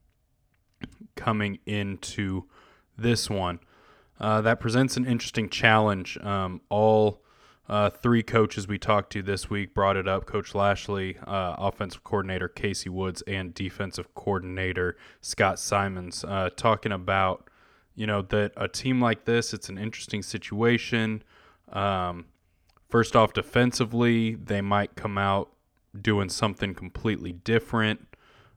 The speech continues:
Um, with a new coordinator, might wanna do some different things. Even offensively,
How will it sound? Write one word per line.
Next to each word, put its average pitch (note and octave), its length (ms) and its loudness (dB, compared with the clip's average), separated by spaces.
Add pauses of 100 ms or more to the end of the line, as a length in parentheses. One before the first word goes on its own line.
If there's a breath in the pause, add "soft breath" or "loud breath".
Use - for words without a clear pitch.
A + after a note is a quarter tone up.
Um, F#2+ 580 0 (540)
with G#2+ 200 0
a - 20 -4
new G2 160 -6
coordinator, A2 560 4
might G2+ 160 2
wanna G2 240 0
do G2 140 -2
some G2+ 200 -8
different F#2+ 380 -4
things. G2 340 -4
Even B2 220 2
offensively, G#2 840 2